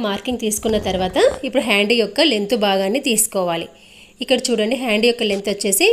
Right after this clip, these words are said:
పది ఇంచులు తీసుకుంటున్నాను. మనం ఎల్బో హ్యాండ్స్ పది నుంచి పన్నెండు ఇంచుల వరకు తీసుకోవచ్చు అనమాట. ఇలా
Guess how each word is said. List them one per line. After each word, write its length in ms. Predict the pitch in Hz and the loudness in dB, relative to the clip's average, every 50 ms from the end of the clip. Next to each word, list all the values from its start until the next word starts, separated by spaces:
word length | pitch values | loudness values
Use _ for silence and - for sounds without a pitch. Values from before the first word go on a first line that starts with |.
| 480 - - | 2 0 -4
పది 180 | 240 208 196 240 233 214 | -4 -2 0 0 0 0
ఇంచులు 220 | 214 - 240 214 202 | 0 -2 -4 -4 -2
తీసుకుంటున్నాను. 720 | 208 202 196 - - 214 196 190 196 190 185 185 190 240 339 440 - - - - - - - _ _ - | -2 0 0 0 -2 -4 -8 -8 -6 -6 -6 -4 -2 -2 -2 -2 -4 -8 -18 -20 -20 -20 -20 _ _ -2
మనం 160 | 262 285 302 262 226 | 0 0 2 2 2
ఎల్బో 200 | 214 226 233 277 285 269 | 0 2 0 0 0 2
హ్యాండ్స్ 260 | 233 214 214 - 233 - - | 0 0 0 0 -2 -2 -2
పది 180 | 233 202 190 220 214 | -2 0 0 0 0
నుంచి 220 | 208 202 - 339 403 494 - - - | 0 0 0 0 0 0 -2 -6 -10
పన్నెండు 380 | 226 208 214 220 226 226 214 208 | -8 -6 -6 -6 -6 -4 -4 -6
ఇంచుల 200 | 202 202 220 226 208 | -6 -4 -4 -4 -4
వరకు 160 | 202 202 190 - - | -4 -6 -6 -6 -4
తీసుకోవచ్చు 460 | 240 226 - - - 208 190 190 - 185 | -2 -2 -2 -2 -2 -6 -6 -6 -8 -8
అనమాట. 300 | 185 180 175 175 - - - - _ _ _ - - _ _ - - - - - 254 | -8 -10 -10 -12 -14 -16 -20 -20 _ _ _ -20 -20 _ _ -20 -20 -20 -18 -8 -4
ఇలా 120 | 240 277 | -2 -2